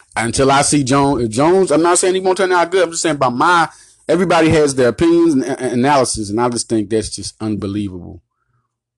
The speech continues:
The second best quarterback in that draft was Dwayne Haskins.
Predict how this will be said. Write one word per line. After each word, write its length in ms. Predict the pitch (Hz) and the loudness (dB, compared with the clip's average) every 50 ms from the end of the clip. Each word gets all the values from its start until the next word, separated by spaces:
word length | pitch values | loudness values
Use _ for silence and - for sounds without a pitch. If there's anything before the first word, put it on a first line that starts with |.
| _ _ _ _ _ _ - | _ _ _ _ _ _ -12
The 80 | 101 | -6
second 400 | - - - 160 160 - 165 139 | -4 -2 -2 -2 0 -2 -2 0
best 220 | 143 139 135 - - | 0 0 0 0 -2
quarterback 400 | 143 131 120 113 113 110 104 113 | -2 -2 0 0 -2 -2 -2 -2
in 80 | 107 | -2
that 160 | 107 104 101 | -2 -2 -2
draft 280 | 98 104 95 92 87 82 | -4 -4 -6 -6 -8 -10
was 80 | 82 85 | -14 -14
Dwayne 240 | 92 90 87 90 | -12 -10 -10 -10
Haskins. 380 | 90 82 78 - - - _ | -10 -10 -12 -14 -20 -20 _